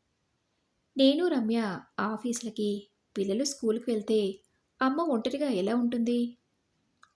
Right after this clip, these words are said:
అమ్మ కూడా వయసైపోతుంది. ఏదైనా ఎమర్జెన్సీ వస్తే బెంగుళూరులో ఇరుగు పొరుగు కూడా ఎవరు ఉండరు చూడటానికి" అన్నాడు వేణు అన్నయ్య. "నువ్వు చెప్పేది నిజమే అనుకో, మరేం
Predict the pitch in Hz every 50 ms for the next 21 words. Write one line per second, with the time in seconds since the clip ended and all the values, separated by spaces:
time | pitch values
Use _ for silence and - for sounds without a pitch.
0 | - 185 165 202 185 226 247 - - 240 247 262 247 208 180 196 - - 214 214
1 | - 196 190 - 208 208 208 208 208 226 233 - _ _ _ _ _ _ _ _
2 | _ _ _ - - 233 208 196 190 190 196 226 247 254 233 208 196 - - _
3 | _ - - 233 226 240 269 269 285 302 302 - 311 285 262 240 - - - 262
4 | 269 277 269 269 - _ _ _ _ _ _ _ _ _ _ - 214 190 180 175
5 | 202 233 254 240 214 214 220 226 202 220 - - - - - - - _ - 294
6 | 311 311 330 370 359 359 - 233 233 262 254 - 240 214 226 240 226 202 196 208
7 | 233 226 202 185 196 196 196 196 185 - _ _ _ _ - - - 208 208 208
8 | - 214 202 190 185 - 202 196 - - _ _ _ - 233 202 196 190 190 208
9 | 233 233 214 190 190 196 202 190 196 196 190 196 196 196 202 220 - _ _ _
10 | _ _ _ _ _ _ _ _ _ _ _ _ _ _ _ _ _ _ _ _
11 | _ _ _ - 202 185 196 214 247 247 269 262 269 - 269 294 269 247 214 -
12 | 214 220 226 208 180 190 - 190 202 220 247 262 - _ _ _ _ _ _ _
13 | - 233 233 220 202 190 214